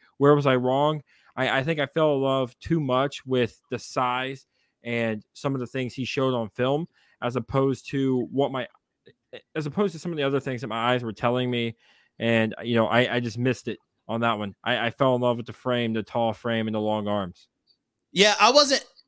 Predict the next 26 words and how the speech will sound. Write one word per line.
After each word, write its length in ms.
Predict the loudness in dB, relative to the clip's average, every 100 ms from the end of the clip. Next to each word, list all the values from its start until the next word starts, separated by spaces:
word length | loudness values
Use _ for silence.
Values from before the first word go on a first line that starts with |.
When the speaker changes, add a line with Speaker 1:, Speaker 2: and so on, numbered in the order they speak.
| _
Speaker 2:
I 160 | 2 4
wanted 420 | 6 4 4 2
Caleb 380 | 2 2 2 2
Farley 360 | 6 6 6 2
when 160 | 0
he 140 | 0 0
was 140 | 2
there 180 | 6 6
instead 320 | 4 2 2
of 60 | 4
Michael 240 | 0 2
Parsons, 420 | 4 4 2 0
only 180 | 0 0
because 360 | -2 0 0 2
I 120 | 2
was 180 | 2 2
so 200 | 0 0
desperate 540 | 0 2 2 0 -4
for 160 | 0 -2
a 60 | 0
corner, 440 | 0 2 0 -4 _ -20 _
and 160 | 0 4
my 160 | 6 6
top 300 | 4 2 2
two 180 | 0
corners 520 | 2 2 4 4 2